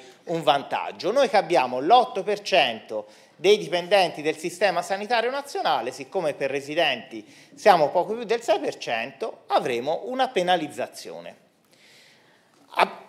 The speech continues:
ovviamente non poteva mancare di nuovo sull'articolo venti, zero euro, due anni consecutivi di investimenti sull'edilizia sanitaria in Italia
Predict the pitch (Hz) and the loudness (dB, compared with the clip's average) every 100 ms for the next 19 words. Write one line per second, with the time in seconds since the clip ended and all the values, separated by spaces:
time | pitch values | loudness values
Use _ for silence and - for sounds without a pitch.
0 | - - 180 170 240 131 117 - 202 - | -6 2 4 8 8 6 0 0 0 0
1 | 147 127 127 139 160 170 196 - - 190 | -2 -2 0 6 8 8 4 0 0 0
2 | 233 135 147 127 107 92 98 110 - - | 0 -4 -4 -2 -2 -2 -4 -8 -8 -18
3 | _ - - - - 160 143 - 147 123 | _ -18 -14 -12 -2 6 6 6 -2 -2
4 | 127 127 104 95 104 120 - 127 110 156 | 0 0 -2 -6 -10 -12 -12 -14 6 10
5 | 156 165 151 101 95 98 104 92 120 117 | 10 10 8 6 2 -2 -4 -8 -4 8
6 | 165 175 175 170 147 139 - 151 202 120 | 10 10 8 4 -2 -4 -4 -4 -4 -6
7 | 104 110 113 - - - 131 175 175 - | -8 -8 -12 -16 -20 -20 -4 2 2 0
8 | 156 151 175 - 190 180 151 113 - - | -4 0 0 0 0 4 2 0 -10 -6
9 | 139 139 151 185 165 - 113 - 139 196 | 0 2 4 2 2 -2 -4 -2 -4 -2
10 | 143 104 104 107 135 226 - 95 87 107 | 0 0 0 -2 -4 -6 -6 -6 -4 -4
11 | 123 | -4